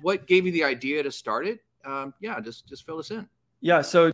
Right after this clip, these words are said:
Speaker 2: just to start, I am a, I'm an attorney, uh, licensed in the state of Arizona. I'm not licensed in California, but, uh, I am someone who cares very deeply about a, a number of things. First and foremost being the Constitution, and, and, and secondly, um, children. I'm, I'm a father of two beautiful little girls,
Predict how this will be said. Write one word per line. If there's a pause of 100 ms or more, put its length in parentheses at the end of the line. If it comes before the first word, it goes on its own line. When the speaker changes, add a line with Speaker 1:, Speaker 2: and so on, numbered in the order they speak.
Speaker 2:
just
to
start,
I
am
a,
I'm
an
attorney,
uh,
licensed
in
the
state
of
Arizona.
I'm
not
licensed
in
California,
but,
uh,
I
am (100)
someone
who
cares
very
deeply
about
a,
a
number
of
things.
First
and
foremost
being
the
Constitution,
and,
and,
and
secondly,
um,
children.
I'm,
I'm
a
father
of
two
beautiful
little
girls,